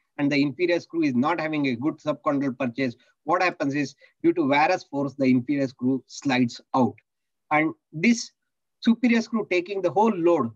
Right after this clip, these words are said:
causes the jamming of the screw within the nail, so it won't slide out, and it starts penetrating inside, leading to Z effect. So this is very, very important to have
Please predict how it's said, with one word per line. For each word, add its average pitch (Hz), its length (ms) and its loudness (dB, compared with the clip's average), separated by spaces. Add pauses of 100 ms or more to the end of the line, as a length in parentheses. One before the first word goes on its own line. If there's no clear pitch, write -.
(140)
causes 170 300 0
the 160 120 -2
jamming 170 640 -2
of 139 160 -2
the 143 80 -6
screw 160 340 0
within 139 340 0
the 156 80 -2
nail, 143 380 0
so 175 140 -2
it 151 160 -2
won't 185 260 0
slide 139 360 -4
out, 139 220 -2 (380)
and 277 260 -2
it 139 240 -4
starts 175 560 -4
penetrating 143 800 -4
inside, 120 480 -2 (300)
leading 139 420 0
to 170 200 -6 (340)
Z 156 280 0
effect. 110 340 -8 (560)
So 165 100 0
this 147 240 -2
is 170 120 -4
very, 151 260 -2
very 165 200 0
important 139 580 -4 (340)
to 131 60 -2
have 131 320 -4